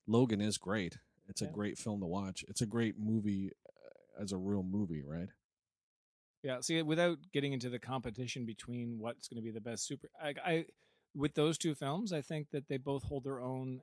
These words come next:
Speaker 2: as different
Speaker 1: Yeah.
Speaker 2: kinds of movies,
Speaker 1: Yeah.
Speaker 2: just straight up different.
Speaker 1: Yeah, definitely.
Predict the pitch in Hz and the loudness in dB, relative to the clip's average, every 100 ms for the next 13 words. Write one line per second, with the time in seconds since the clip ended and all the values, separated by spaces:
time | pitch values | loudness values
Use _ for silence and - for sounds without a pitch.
0 | _ 131 123 98 _ _ _ 135 - 131 | _ -4 -2 -4 _ _ _ -4 -2 -4
1 | 120 - 180 151 117 110 120 117 92 90 | -4 -4 2 2 2 -4 -4 -4 -8 -10
2 | - 110 113 131 - 127 113 110 104 _ | -4 0 0 -2 -4 -2 -2 -4 -6 _
3 | _ 104 104 _ _ _ - 104 113 - | _ -16 -16 _ _ _ -4 -4 -4 -8
4 | 95 - - 82 | -10 -6 -8 -8